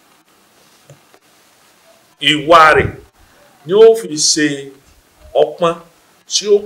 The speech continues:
kó ọjà ọ̀rọ̀ tó fẹ́, tó fẹ́ tà tí ó kó lé lérí. Lénìí ọ̀pọ̀lọpọ̀ àwọn àáfàá, ń tá à ń sọ yàtọ̀ sí wà tá à ń wù. Kò wá jẹ́ ń tá à ń sọ ó lapa lọ́dọ̀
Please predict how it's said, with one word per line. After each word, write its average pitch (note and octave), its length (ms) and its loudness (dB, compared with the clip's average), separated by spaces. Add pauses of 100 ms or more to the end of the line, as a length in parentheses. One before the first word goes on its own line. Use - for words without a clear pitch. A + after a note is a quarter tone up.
(140)
kó - 160 -18 (140)
ọjà B2+ 280 -2
ọ̀rọ̀ A#2+ 280 0
tó D#3 120 -12
fẹ́, D3+ 200 -6 (160)
tó E3+ 120 -10
fẹ́ D3+ 200 -4
tà D#3 120 -4 (220)
tí - 140 -20
ó B2+ 80 -18
kó - 160 -20
lé G2+ 100 -16
lérí. G#2 240 -16 (840)
Lénìí A#3+ 360 -4
ọ̀pọ̀lọpọ̀ F3+ 520 -4
àwọn D#3+ 180 -4
àáfàá, - 400 -4 (680)
ń G#3 380 -10
tá A3+ 140 -2
à F3 100 2
ń D#3 140 -8
sọ - 160 -8 (120)
yàtọ̀ F3 420 -10
sí - 200 -8
wà D#3 220 -8
tá C#3+ 140 -10
à C3 80 -6
ń - 20 -16
wù. B2 140 -20 (320)
Kò D#3+ 140 -16
wá F#3 180 -4
jẹ́ G#3+ 240 -10
ń F3+ 140 -16
tá A3+ 100 -4
à E3+ 100 -2
ń D3+ 60 -8
sọ D3 100 -10
ó D#3 160 -8
lapa C#3+ 380 -10
lọ́dọ̀ C#3 600 -6